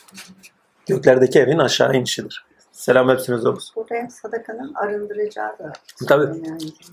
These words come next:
Speaker 1: Niye arındırıyor? Bir, amaca doğru götürürken motive edişi var.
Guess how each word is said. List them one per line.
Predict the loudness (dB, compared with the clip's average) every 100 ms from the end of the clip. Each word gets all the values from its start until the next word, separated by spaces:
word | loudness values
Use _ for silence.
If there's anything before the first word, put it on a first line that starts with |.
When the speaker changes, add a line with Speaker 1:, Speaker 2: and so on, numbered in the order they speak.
| -20 -16 2
Speaker 1:
Niye | 6 6
arındırıyor? | 6 4 4 6 6
Bir, | 6 4 2 -14 _ _ -20 _ _ -20 -20 -20 _ -20 -20 2
amaca | 4 4 4 6
doğru | 6 6 4
götürürken | 4 6 6 6 4 0 -6 2
motive | 4 4 6 4
edişi | 6 2 2 2
var. | 2 0